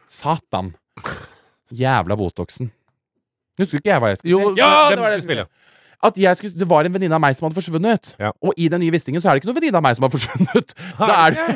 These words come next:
Speaker 1: det, <laughs> nei, det er jo et
Speaker 2: Et barn.
Speaker 1: lite, et lite barn.
Speaker 2: Ja.
Speaker 1: Så da ble jeg sånn,
Speaker 2: Veldig søtt barn.
Speaker 1: Veldig søtt barn.
Speaker 2: Hva heter den igjen? William.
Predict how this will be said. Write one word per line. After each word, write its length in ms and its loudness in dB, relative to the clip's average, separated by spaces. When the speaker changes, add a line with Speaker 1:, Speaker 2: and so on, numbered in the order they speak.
Speaker 1:
det, 160 -6
<laughs> 0 -
nei, 280 -4
det 80 -14
er 240 0
jo 80 2
et 600 -4
Speaker 2:
Et 100 -6
barn. 240 4
Speaker 1:
lite, 80 -4
et 80 -4
lite 160 0
barn. 400 4
Speaker 2:
Ja. 140 4
Speaker 1:
Så 140 -2
da 100 8
ble 140 6
jeg 80 2
sånn, 160 4
Speaker 2:
Veldig 320 -6
søtt 160 -10
barn. 140 -10
Speaker 1:
Veldig 400 0
søtt 160 -6
barn. 120 0
Speaker 2:
Hva 40 4
heter 160 2
den 140 -2
igjen? 100 -8
William. 300 0